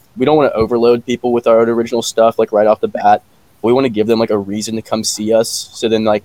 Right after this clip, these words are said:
by the time, like, you know, they've come out and seen us a few times and they think we're pretty good and they hear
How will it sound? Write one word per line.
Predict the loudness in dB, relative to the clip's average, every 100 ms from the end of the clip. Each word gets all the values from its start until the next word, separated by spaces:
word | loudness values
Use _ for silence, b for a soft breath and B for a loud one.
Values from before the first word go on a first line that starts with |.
| _
by | -2
the | 0
time, | 2 0 2
like, | 0 -2 _ _ _ _
you | 0
know, | 2
they've | 2
come | 0 0
out | 2
and | 0
seen | -4 -6
us | -6
a | -6
few | -8
times | -2 0 0 -2
and |
they | -4
think | -4 -6
we're |
pretty | -4 -6 -2
good | 2 2 2
and |
they | 0 0
hear | 2 2